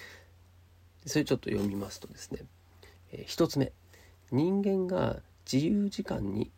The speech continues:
好んで習慣的に繰り返し行う行為。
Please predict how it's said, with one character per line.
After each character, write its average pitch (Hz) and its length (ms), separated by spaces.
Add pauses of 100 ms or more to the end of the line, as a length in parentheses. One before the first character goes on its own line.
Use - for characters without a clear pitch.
(160)
好 131 140
ん 135 260
で - 100
習 151 400
慣 143 240
的 135 300
に 156 160
繰 - 140
り 123 100
返 123 220
し - 180
行 - 100
う 117 460
行 - 280
為。 - 80